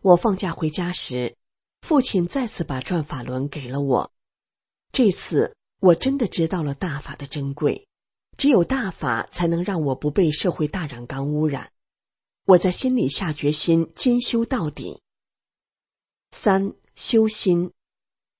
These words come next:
考虑到坐火车携带大法书籍很不安全，我把师父的讲法录音下载到M P三上，在宿舍里每天坚持听法，按照大法的要求做一个真正的好人。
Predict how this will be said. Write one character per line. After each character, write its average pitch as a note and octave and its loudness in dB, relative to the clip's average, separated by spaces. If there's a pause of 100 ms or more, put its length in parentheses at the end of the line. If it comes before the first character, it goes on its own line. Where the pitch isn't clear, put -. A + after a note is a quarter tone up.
(400)
考 F#3+ 6
虑 A#3 2
到 B3 2
坐 C4+ -2
火 C3 -2
车 - 2
携 - 0
带 G#3 0
大 F#3+ -4
法 C#3 -6
书 F3+ -2
籍 D3+ -4
很 C#3+ -8
不 C#3 -8
安 F3 -4
全， A#2+ -8 (680)
我 A#3+ 8
把 E3 0
师 C4 0
父 A#3 0
的 D#3+ 0
讲 F3 -2
法 D3 -6
录 D#3+ 0
音 E3+ 0
下 B3 -6
载 B2 -6
到 C#3 -2
M C#3 -4
P D3+ -4
三 D3 -2
上， - -6 (560)
在 C4 4
宿 - -4
舍 B3 0
里 A#2+ -2
每 D3+ 4
天 B3+ -4
坚 F3 -2
持 D#3 -8
听 D3 -4
法， - -12 (540)
按 C4 4
照 A#3+ 0
大 A#3+ -6
法 D3 -12
的 D3 -6
要 D#3+ 2
求 B2 0
做 G3+ 2
一 D3+ 0
个 E3 0
真 A#3+ -4
正 A3+ -4
的 D#3 -6
好 B2 -6
人。 A2+ -8